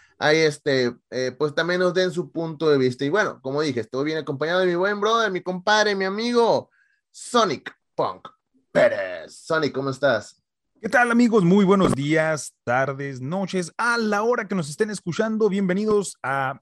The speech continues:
Speaker 2: un nuevo episodio de Mente Futbolera, el episodio setenta y seis, y pues
Speaker 1: Yeah.
Speaker 2: con un tema polémico que ha dado mucho de qué hablar en los últimos días,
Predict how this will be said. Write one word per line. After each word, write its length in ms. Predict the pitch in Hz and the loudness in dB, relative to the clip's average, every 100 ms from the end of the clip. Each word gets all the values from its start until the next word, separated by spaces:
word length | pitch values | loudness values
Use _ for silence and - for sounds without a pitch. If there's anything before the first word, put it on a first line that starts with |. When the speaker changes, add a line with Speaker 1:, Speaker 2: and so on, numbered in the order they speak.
| - | -4
Speaker 2:
un 280 | 175 208 | -2 0
nuevo 200 | 202 202 | 0 0
episodio 440 | 185 165 196 190 190 | -2 -4 -2 0 0
de 140 | 147 | -2
Mente 400 | 113 165 196 160 | -4 -4 -4 -4
Futbolera, 680 | 139 226 190 220 214 220 - | -4 -4 -2 -4 -4 -4 -2
el 280 | 196 247 240 | -2 -4 -8
episodio 760 | 165 151 143 185 196 202 214 208 - - _ _ | -10 -10 -2 2 2 4 4 2 -6 -20 _ _
setenta 400 | 220 170 214 214 | -4 -2 0 0
y 20 | |
seis, 520 | - 254 294 175 - | 4 2 4 0 0
y 180 | 165 143 | -2 -4
pues 240 | - 135 | 0 0
Speaker 1:
Yeah. 160 | 127 175 | 4 4
Speaker 2:
con 120 | 175 | 4
un 120 | 196 - | 0 -2
tema 680 | 220 220 214 180 123 98 - _ _ _ _ | 0 2 4 4 2 0 -8 _ _ _ _
polémico 880 | 214 269 262 202 - 196 254 - - _ | 2 4 4 2 4 2 2 -4 -16 _
que 320 | - 117 110 | -10 -8 -6
ha 240 | 98 123 143 | -4 0 2
dado 440 | 143 147 151 135 | 2 2 0 0
mucho 480 | 113 110 147 214 202 | -4 -4 0 0 0
de 80 | 160 | -2
qué 80 | 151 | -2
hablar 240 | 147 143 | -4 -2
en 80 | 156 | -4
los 140 | 110 | -6
últimos 400 | 131 131 143 120 | -8 -6 -4 -2
días, 480 | 117 123 202 302 - | 0 0 0 -2 -8